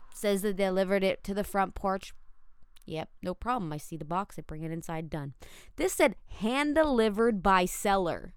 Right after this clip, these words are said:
All of a sudden updated. And I'm like, "Wait, what?" So why I'm bringing this up is because I was having a great day, and this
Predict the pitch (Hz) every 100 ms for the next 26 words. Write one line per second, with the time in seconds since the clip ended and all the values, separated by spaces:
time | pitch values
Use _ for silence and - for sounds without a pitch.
0 | - - 185 190 190 190 185 185 - 170
1 | - 151 156 160 170 160 - 269 - -
2 | 233 427 554 571 571 - - - - -
3 | 277 320 494 381 349 294 285 277 269 214
4 | 208 202 226 339 339 - - - - 202
5 | 262 214 285 269 190 220 311 - - -
6 | - 240 226 185 226 370 -